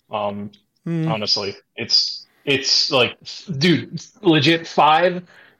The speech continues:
Speaker 1: is amazing. That's, like, my second favorite Yakuza game.
Speaker 2: So
Speaker 1: Like, my favorite
Speaker 2: four,
Speaker 1: still is Zero,
Speaker 2: four I'll have
Speaker 1: but
Speaker 2: to, uh,
Speaker 1: five, four is better.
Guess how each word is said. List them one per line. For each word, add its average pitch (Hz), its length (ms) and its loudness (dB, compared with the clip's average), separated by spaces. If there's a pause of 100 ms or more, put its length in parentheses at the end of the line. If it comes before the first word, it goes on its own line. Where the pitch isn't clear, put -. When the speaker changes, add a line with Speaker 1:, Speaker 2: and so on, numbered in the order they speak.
(140)
Speaker 1:
is 147 200 2
amazing. 123 680 0
That's, 123 200 -2
like, 156 160 -2
my 123 120 -2
second - 580 0
favorite 117 300 -4
Yakuza 107 420 -4
game. 73 220 -18
Speaker 2:
So 147 260 0
Speaker 1:
Like, - 60 -4
my 131 100 0
favorite 262 300 6
Speaker 2:
four, - 0 -
Speaker 1:
still 143 220 2
is 113 100 -8
Zero, 131 540 0 (160)
Speaker 2:
four 180 380 -2
I'll 123 80 -6
have 123 240 -6
Speaker 1:
but 127 160 0
Speaker 2:
to, 123 80 -2
uh, 117 220 2
Speaker 1:
five, 107 340 2 (1600)
four 330 340 2
is 202 320 0
better. 110 440 0